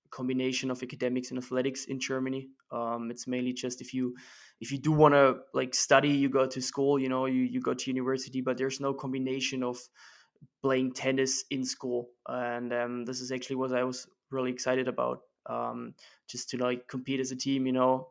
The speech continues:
um, having amazing facilities, I would say, having a personal coach, athletic trainers, like, people that take care of your body. Um, it just doesn't really exist at home, you know? It's more like you, you have your private coach at home,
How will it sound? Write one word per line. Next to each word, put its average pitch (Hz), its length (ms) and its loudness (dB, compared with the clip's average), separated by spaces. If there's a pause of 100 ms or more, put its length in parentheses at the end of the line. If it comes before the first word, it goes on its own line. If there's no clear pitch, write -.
um, 123 440 0
having 123 280 -4
amazing 127 320 -2
facilities, 127 640 -4
I 123 80 -2
would 123 160 -4
say, 123 320 -2 (400)
having 127 340 0
a 123 80 0 (160)
personal 131 560 0
coach, 139 640 4
athletic 131 420 -2
trainers, 131 460 -2
like, 127 220 -6
people 131 260 -6
that 127 160 -2
take 127 180 -6
care 127 140 -2
of 127 120 -4
your 127 80 -4
body. 127 320 2 (680)
Um, 120 680 2 (400)
it 123 80 -12
just - 200 -2
doesn't 143 200 2
really 131 160 2
exist 127 340 -2
at 123 80 -4
home, 117 220 -4
you 113 60 -10
know? 113 180 -6
It's 120 200 -6
more 127 160 0
like 123 220 2
you, 120 200 -4
you 120 380 -6
have 123 220 -8
your 127 120 -6
private 120 360 0
coach 127 260 -2
at 123 60 -10
home, 120 380 -6